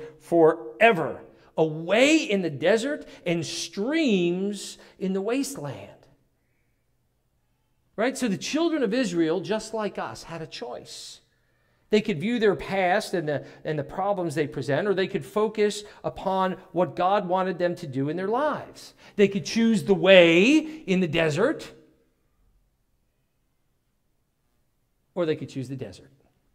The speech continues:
because of pride and envy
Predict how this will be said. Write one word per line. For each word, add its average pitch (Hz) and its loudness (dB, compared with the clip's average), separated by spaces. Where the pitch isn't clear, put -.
because 127 -12
of - -18
pride 117 -12
and 117 -16
envy 107 -14